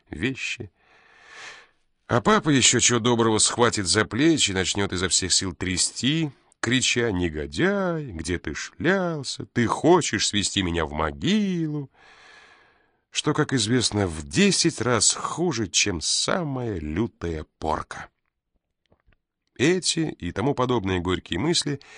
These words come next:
привели мальчика в полное уныние, усугублявшееся безумными сожалениями по поводу картонок, так глупо отданных в порыве страсти первой попавшейся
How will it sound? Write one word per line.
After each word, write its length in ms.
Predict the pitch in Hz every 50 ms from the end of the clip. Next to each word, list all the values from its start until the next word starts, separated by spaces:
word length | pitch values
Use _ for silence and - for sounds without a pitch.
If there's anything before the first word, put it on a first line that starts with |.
| - - - - _
привели 280 | - 117 143 175 190 185
мальчика 380 | 175 175 165 - - - -
в 120 | - - -
полное 420 | - 139 143 135 127 123 123 - - -
уныние, 720 | 101 113 113 113 127 131 120 101 85 76 73 69 - - - _ _ _ - - - _ _ -
усугублявшееся 920 | - - - 90 87 87 113 143 131 - - - 120 107 95 - - 98
безумными 500 | 85 92 87 101 151 170 160 156 147 135
сожалениями 680 | 110 - - 101 87 95 101 123 151 156 143 139 135 120
по 140 | - -
поводу 360 | - - 117 120 110 107 110 107
картонок, 1120 | - - 107 107 95 - _ _ _ _ _ 147 151 143 123 98 87 82 - - - - _ _
так 220 | - 220 247 -
глупо 800 | 90 95 98 85 82 104 113 143 185 180 120 - - 95 95 - _ _
отданных 600 | - 247 233 202 131 101 90 92 90 90 87 -
в 80 | - -
порыве 320 | - 104 113 123 113 101
страсти 800 | - - - - - - 156 180 175 139 - - - 110 87 - _ _ _ _
первой 460 | - 233 240 214 190 175 175 170 151
попавшейся 1120 | - _ 113 95 - _ _ _ - 143 123 - - - - 98 90 - - - - 92